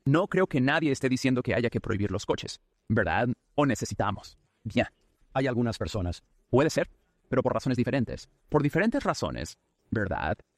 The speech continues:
Speaker 1: Pero son personas a las que, en mi opinión, les gustaría que se prohibieran muchas tecnologías y desaparecieran muchas cosas. Pero creo que en general,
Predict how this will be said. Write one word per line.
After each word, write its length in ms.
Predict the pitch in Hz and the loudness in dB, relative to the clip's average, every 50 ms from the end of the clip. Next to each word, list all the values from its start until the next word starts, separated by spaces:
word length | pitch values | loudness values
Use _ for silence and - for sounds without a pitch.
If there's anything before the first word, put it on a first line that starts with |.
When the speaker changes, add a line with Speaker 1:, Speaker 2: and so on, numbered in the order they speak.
| _ | _
Speaker 1:
Pero 180 | - 147 131 120 | 0 0 0 2
son 140 | - 156 170 | 0 0 0
personas 340 | 185 156 - 151 147 - | 0 0 0 -2 -2 0
a 60 | 143 120 | 0 -2
las 160 | 104 - - | -2 0 -2
que, 160 | 110 101 - | -2 -2 0
en 100 | - 113 | 2 2
mi 80 | 110 107 | 2 2
opinión, 380 | 101 - 98 101 104 120 156 - _ - | 2 0 0 0 0 0 -2 -4 _ -2
les 140 | 113 117 107 | -2 0 0
gustaría 300 | 120 - - 110 120 127 | 0 -2 0 2 2 2
que 80 | 131 | 2
se 100 | - 135 | 2 -2
prohibieran 460 | - - 104 98 101 107 110 123 123 - | 0 0 0 2 2 2 2 2 2 0
muchas 280 | - 113 123 123 - 135 | 0 0 2 2 2 0
tecnologías 640 | - 104 110 101 92 80 - - 160 131 69 - - - | 0 0 0 0 0 -2 -2 -2 -2 0 -2 -2 -2 0
y 80 | 127 | 2
desaparecieran 580 | 110 107 - 117 110 - 95 - 117 123 113 85 | 2 2 2 0 -2 -2 0 0 0 0 0 0
muchas 320 | 92 107 110 - 90 - - | 2 2 2 2 0 -6 -6
cosas. 380 | - - - - - - - _ _ _ _ - | -8 -10 -10 -12 -14 -16 -18 _ _ _ _ -2
Pero 120 | 170 170 | -2 0
creo 140 | - - 208 | 0 0 -2
que 100 | - 196 | 0 0
en 80 | 175 147 | -2 -2
general, 540 | - - 139 123 110 113 127 135 208 - | 0 0 0 2 2 0 0 -2 -2 -6